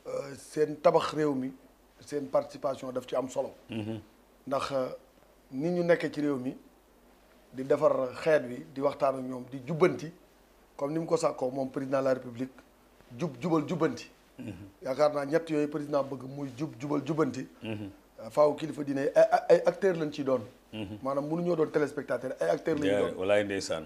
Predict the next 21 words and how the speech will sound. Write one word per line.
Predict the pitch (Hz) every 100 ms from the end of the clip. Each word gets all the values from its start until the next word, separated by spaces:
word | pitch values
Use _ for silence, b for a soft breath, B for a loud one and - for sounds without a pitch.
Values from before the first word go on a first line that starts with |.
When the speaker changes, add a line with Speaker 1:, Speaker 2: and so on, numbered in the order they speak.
| -
Speaker 1:
Waaw, | 123 113
ndax, | 120 131 - - -
euh, | - - 117
jubal | 143 175 156 156 - - 147
dañ | 151 147
cee | 151
bokk | 143 151 147
ñi | 139
nga | 147
xam | 151 139
dañ | 135 143
ciy | 143
doxal. | 131 117 95 b b b _ -
Euh, | 151 - - 147 147
par | -
exemple, | 151 143 143 135
li | 139
ngay | 156
def | 151 143
nii | 131
sax | 147